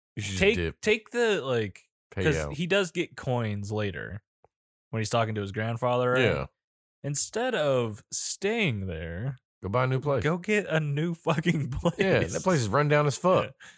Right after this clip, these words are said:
Speaker 2: Let that place get demolished. <laughs> Like, it'll be fine.
Speaker 1: Be like, "Be done with it. Condemn it."
Speaker 2: Why do you wanna stay there? <laughs>
Speaker 1: Sentimental values, man.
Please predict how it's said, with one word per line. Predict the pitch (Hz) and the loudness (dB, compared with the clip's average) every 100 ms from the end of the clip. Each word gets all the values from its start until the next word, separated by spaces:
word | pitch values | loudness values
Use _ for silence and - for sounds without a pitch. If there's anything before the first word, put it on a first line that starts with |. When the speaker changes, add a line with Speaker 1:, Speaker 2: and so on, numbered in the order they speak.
| - | -8
Speaker 2:
Let | 123 202 - | -2 -2 -2
that | 214 196 | -6 -6
place | - 165 170 | -4 -4 -4
get | - 156 | -6 -8
demolished. | - 156 104 104 120 165 156 - - - | -4 -2 0 0 -4 -4 -6 -8 -14 -16
<laughs> | _ 131 - _ _ - | _ -20 -20 _ _ -8
Like, | 156 - - | -8 -8 -14
it'll | 170 | -12
be | 180 | -10
fine. | - 202 214 123 107 | -4 0 0 0 0
Speaker 1:
Be | 127 | 0
like, | 139 143 | 2 2
"Be | 156 | 2
done | 143 151 170 | 2 4 4
with | 117 101 | 4 2
it. | 98 - _ - | 0 -4 _ -6
Condemn | 107 123 147 | 0 2 4
it." | 147 143 - | 2 0 -2
Speaker 2:
Why | 160 | -2
do | 180 | -2
you | 175 | -6
wanna | 180 240 | -6 -4
stay | - - 196 196 | -6 -4 -4 -2
there? | 123 - 143 - - _ _ | -2 -2 -4 -4 -10 _ _
<laughs> | _ _ - | _ _ -6
Speaker 1:
Sentimental | 143 131 131 120 | 0 2 4 6
values, | 104 101 98 | 4 4 0
man. | 95 101 107 | 0 0 -2